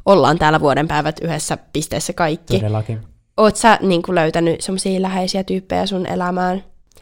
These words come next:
Speaker 1: ulkomailla opiskellessa?
Speaker 2: Joo, oon löytänyt. Mut tietenkin se on ollut haastavaa, kun sitten on mennyt vaihtoon, olin vaihdossa Sveitsissä ja nyt maisterissa näin,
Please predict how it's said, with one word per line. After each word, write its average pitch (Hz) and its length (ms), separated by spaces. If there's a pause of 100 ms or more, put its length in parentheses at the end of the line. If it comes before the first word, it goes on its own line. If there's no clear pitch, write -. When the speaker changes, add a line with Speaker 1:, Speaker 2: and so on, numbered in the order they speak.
Speaker 1:
ulkomailla 208 520
opiskellessa? 220 580 (340)
Speaker 2:
Joo, 120 320
oon 117 180
löytänyt. 101 440 (320)
Mut 120 140
tietenkin 120 320
se - 140
on 165 120
ollut 127 220
haastavaa, 104 680 (160)
kun - 80
sitten - 260
on 107 60
mennyt 101 260
vaihtoon, 123 500
olin 110 220
vaihdossa 113 380
Sveitsissä 107 540
ja 101 100
nyt 104 180
maisterissa 107 600
näin, 101 260